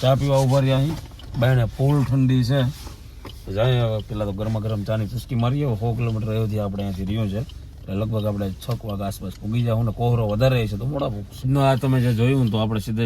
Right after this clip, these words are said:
સીધા વૃંદાવનથી નીકળ્યા હતા, એટલે ત્યાંથી સમજી લો ને કે આપણે અયોધ્યાનો ડિસ્ટન્સ સાડા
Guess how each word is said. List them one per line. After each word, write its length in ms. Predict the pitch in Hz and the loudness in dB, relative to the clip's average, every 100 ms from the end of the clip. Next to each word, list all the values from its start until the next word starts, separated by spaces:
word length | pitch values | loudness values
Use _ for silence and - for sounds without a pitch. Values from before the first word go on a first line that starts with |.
| 107 | -2
સીધા 280 | 104 117 113 | 0 2 2
વૃંદાવનથી 640 | 101 95 110 110 113 107 104 | 2 0 2 2 2 2 2
નીકળ્યા 420 | 98 95 107 104 | 2 0 0 0
હતા, 140 | 98 | 0
એટલે 160 | 95 90 | 0 0
ત્યાંથી 280 | 92 95 98 | -2 0 0
સમજી 240 | 104 107 | 0 2
લો 60 | 110 | 0
ને 80 | 104 | 0
કે 80 | 98 | 0
આપણે 200 | 92 92 | -2 -2
અયોધ્યાનો 360 | 101 101 98 95 | 0 0 0 0
ડિસ્ટન્સ 460 | 95 95 - 104 92 - | -2 -4 -4 -2 -2 0
સાડા 240 | 95 | 0